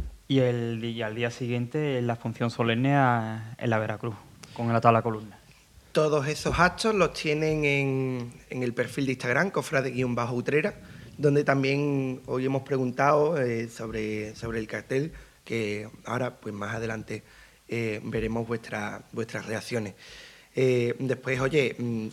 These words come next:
Speaker 2: yo no sé si Gonzalo lo tiene por ahí a mano, eh, esos calendarios de, de ensayos que llevan ya, pues, eh, durante,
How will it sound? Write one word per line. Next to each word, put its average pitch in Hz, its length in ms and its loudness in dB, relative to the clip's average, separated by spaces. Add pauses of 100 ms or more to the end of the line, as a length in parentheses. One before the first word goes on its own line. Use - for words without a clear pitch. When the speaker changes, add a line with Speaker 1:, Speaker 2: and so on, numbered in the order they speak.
Speaker 2:
yo 127 120 -2
no 139 100 0
sé 147 140 0
si - 120 -8
Gonzalo 147 320 4
lo 135 100 4
tiene 135 180 0
por 127 120 0
ahí 127 120 4
a 127 80 2
mano, 139 260 2 (540)
eh, 120 640 0
esos 139 300 -4
calendarios 120 680 -2
de, 123 380 0
de 139 180 4
ensayos 127 440 0
que 113 380 -4 (260)
llevan 127 280 0
ya, 131 280 4
pues, 131 260 0 (460)
eh, 127 840 8 (500)
durante, 143 1000 6